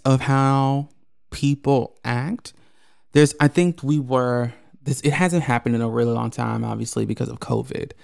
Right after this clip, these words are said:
But I remember, <laughs> I remember we went to, I'll say the correct word, North Riverside. I'll tell you what I wanted to say after we end up,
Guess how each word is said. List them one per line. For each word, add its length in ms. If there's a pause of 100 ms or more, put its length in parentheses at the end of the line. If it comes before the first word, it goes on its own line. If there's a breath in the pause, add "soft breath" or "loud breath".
(420 soft breath)
But 80
I 140
remember, 580 (500 loud breath)
<laughs> 480
I 120
remember 360
we 160
went 280
to, 340
I'll 140
say 180
the 100
correct 380
word, 260
North 360
Riverside. 720
I'll 120
tell 160
you 160
what 100
I 60
wanted 320
to 60
say 220
after 240
we 220
end 180
up, 120